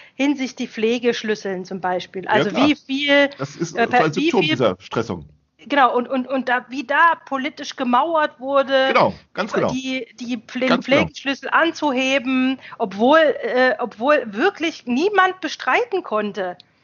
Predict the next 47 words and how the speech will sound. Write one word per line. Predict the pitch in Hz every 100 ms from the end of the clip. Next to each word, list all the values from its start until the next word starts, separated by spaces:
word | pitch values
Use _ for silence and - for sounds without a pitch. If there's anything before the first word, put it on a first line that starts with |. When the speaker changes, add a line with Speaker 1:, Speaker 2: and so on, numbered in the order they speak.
| _ _ _
Speaker 1:
dass | - 269 -
die | 285
Pflege, | - 233 233 233 226 320 392 -
auch, | 220
Speaker 2:
Genau. | 294 330 247
Speaker 1:
auch | -
die | 277
Intensivpflege, | - 247 214 214 240 _ - 269 294 294 320 320 - -
ähm, | - 262 262 262 233 269 254 208
am, | 247 226
am, | - - 254
am | 254 233
Ra-, | 208
am, | 233 247 240
an | 247 247
ihrer | 269 285
Belastungsgrenze | 311 440 330 302 - 208 196
ist. |
Speaker 2:
Natürlich | - 392 320 139
ist | 143
sie |
das. | 131 113 85 98
Das | - 131
kannst | 170 196
du | 160
daran | 156 170 156
sehen, | 160 160
dass | 151
die | 151 113
Ärzte, | 180 - - 117 98
äh, | 92 117 101 104 104
seit | 104 165 165 151
Jahr-, | 196 202
Jahren, | - 139 220 247 226 208 180
Jahren | 165 208 233 196 190 135 107
lese | 123 170 180 170
ich | 175
Berichte | - 151 196 - 147
darüber, | 160 151 135
dass | 131
Ärzte | - 165 185 - 139
zwölf, | - 180 175 131
vierzehn | - 185 202 180
Stunden | 165 175 190
am | 160 147
Stück | 170 -
arbeiten, | 175 208 165 -